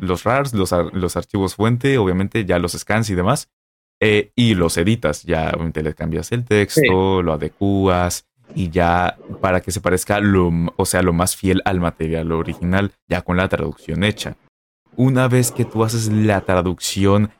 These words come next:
Speaker 1: eh, ¿qué sigue? O sea, ¿le das algún otro tipo de retoque? ¿Vas con alguien o le preguntas a algún ser cercano si, "Ay, oye, ¿qué te parece? ¿Se ve bien, mal? ¿Le falta
Speaker 2: Pues no,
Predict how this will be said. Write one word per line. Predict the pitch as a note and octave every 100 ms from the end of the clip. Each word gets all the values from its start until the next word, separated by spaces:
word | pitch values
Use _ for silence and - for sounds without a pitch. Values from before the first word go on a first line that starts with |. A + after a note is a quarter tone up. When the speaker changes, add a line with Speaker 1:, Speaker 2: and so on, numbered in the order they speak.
| _
Speaker 1:
eh, | E2 E2 D#2+
¿qué | -
sigue? | G2+ D3 A#2 E2+ D2+ _ _
O | - E2+
sea, | E2+
¿le | F2 F2 F2 E2+ E2
das | E2+ F2
algún | F#2 F2
otro | D#2 D#2+ E2+
tipo | - -
de | D2+
retoque? | D2+ F2 A#2 A2 G#2+ - - G#2 G2 G2+ - _ -
¿Vas | F#2 F2+ E2+ F2 -
con | F#2 F2
alguien | G2 G#2+ G2 F#2
o |
le | F2
preguntas | - F2 F2 F#2
a |
algún | F2+ F2+
ser | F2+
cercano | F2+ E2+ F2 F2 E2+
si, | F2 E2
"Ay, | F2+ A2+ C3
oye, | C#3 D3 A#2 F#2
¿qué | A2
te | -
parece? | G#2+ F2 G2 A2 - G#2+ G#2 G#2 E2+ D#2
¿Se | -
ve | E2 E2+
bien, | F2 G#2+ G2+ E2+
mal? | F2 F#2 F2+ F#2 - - _
¿Le | D#2+
falta | - - D3
Speaker 2:
Pues | C#3+
no, | D3